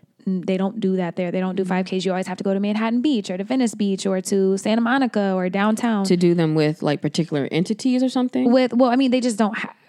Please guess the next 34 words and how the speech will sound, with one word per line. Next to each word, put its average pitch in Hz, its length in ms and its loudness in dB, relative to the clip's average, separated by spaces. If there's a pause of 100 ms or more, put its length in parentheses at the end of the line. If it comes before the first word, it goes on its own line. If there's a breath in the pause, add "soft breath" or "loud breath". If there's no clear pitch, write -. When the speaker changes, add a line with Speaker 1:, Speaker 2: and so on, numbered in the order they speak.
(100)
Speaker 1:
typically 196 420 0
have 196 240 0
them. 190 160 -2
Like, 196 140 -4
when 196 160 0
Nike 202 340 0
does 190 180 0
Speaker 2:
Mm-hmm. 190 80 0
Speaker 1:
activations, 190 580 -2
when 185 180 -4
people 196 280 -4
do 185 220 0
marathons, 190 600 -2
like, 185 140 -6
they 202 80 0
don't 208 240 -2
do 214 160 2
them 185 220 -4
through 185 140 -2
the 180 100 -2
hood. 208 400 -2 (100)
Speaker 2:
Mm-hmm. 156 360 -6
Speaker 1:
And 214 160 0
so 190 460 -2
the 196 200 -2
opportunity 196 640 -2
to 180 260 -2 (300 loud breath)
bring 220 320 2
things 202 380 -2
like 190 320 -4
that 185 200 -2
into 190 360 -2
our 180 160 -2
communities, 202 680 -2